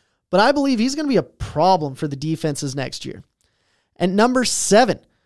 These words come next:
we've got Tyler Buckway, a center, six-foot-three, two hundred and eighty-five pounds, coming out of Morgan. And you know what? I don't know what the boys in Morgan are eating,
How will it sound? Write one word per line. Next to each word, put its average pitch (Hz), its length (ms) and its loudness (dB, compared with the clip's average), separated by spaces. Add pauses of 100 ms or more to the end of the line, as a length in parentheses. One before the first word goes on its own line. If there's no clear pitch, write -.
(140)
we've 170 140 0
got 180 220 2
Tyler 208 340 2
Buckway, - 600 -4 (360)
a 165 100 0
center, 165 260 2
six-foot-three, 214 640 0
two - 180 0
hundred 220 220 2
and - 160 -12 (100)
eighty-five 196 680 2
pounds, 190 400 0 (340)
coming 240 260 2
out 202 280 2
of 170 140 0
Morgan. 170 600 4 (460)
And 214 300 2
you 233 140 -2
know 277 120 4
what? 277 340 2 (480)
I 226 160 4
don't 302 160 4
know 247 180 8
what 208 200 4
the 185 60 -6
boys 202 260 4
in 196 60 -2
Morgan 185 340 2
are 160 240 0
eating, 156 380 -4